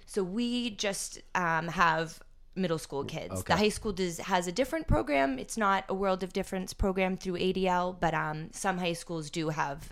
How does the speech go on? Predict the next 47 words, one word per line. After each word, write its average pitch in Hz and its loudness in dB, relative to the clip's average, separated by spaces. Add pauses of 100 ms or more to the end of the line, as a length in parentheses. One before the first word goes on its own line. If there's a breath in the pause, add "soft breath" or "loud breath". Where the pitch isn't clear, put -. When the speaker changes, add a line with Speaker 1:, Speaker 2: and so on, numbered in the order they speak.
Speaker 1:
um, - -8
high 160 -4
school 156 -6
A 147 -4
D 143 -8
L - -6
programs. - -8 (560 loud breath)
Right 180 4
now, 160 6
it's 156 0
just 165 -2
at 147 -4
the 139 -6
middle 87 -6
school. - -6 (200)
Speaker 2:
Okay, 101 -4
great. 117 -2 (320 loud breath)
Rebecca, 131 4
um, 113 0
so - 0
how 170 2
did 214 -2
you, 147 -2
you 143 -2
get 135 2
involved? 90 0
And 110 -2 (100)
w-, 127 -6
did 110 -4
you 185 2
guys 277 0
start 110 2
the - -4
program 151 0
at 147 -2
the 147 -2
middle 147 0
school, 135 0
or 120 4
did 110 0
it 107 -2
exist 107 2
before 131 4
you 101 2
guys 71 -4
got 58 -6
involved? 57 -8